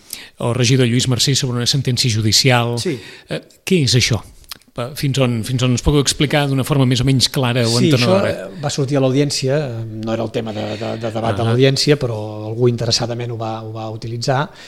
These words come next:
Speaker 2: Eh, és, eh, al barri de les Terrasses hi havia una qüestió urbanística pendent de fa molts anys, molts anys, que ha anat en diferents instàncies judicials i ara al final hi ha una sentència ferma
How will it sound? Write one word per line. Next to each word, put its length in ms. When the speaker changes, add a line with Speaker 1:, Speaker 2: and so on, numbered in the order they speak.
Speaker 2:
Eh, 240
és, 320
eh, 40
al 300
barri 220
de 80
les 180
Terrasses 500
hi 140
havia 180
una 160
qüestió 300
urbanística 540
pendent 240
de 80
fa 120
molts 300
anys, 400
molts 220
anys, 240
que 100
ha 20
anat 300
en 80
diferents 340
instàncies 480
judicials 500
i 60
ara 120
al 60
final 220
hi 60
ha 40
una 100
sentència 460
ferma 380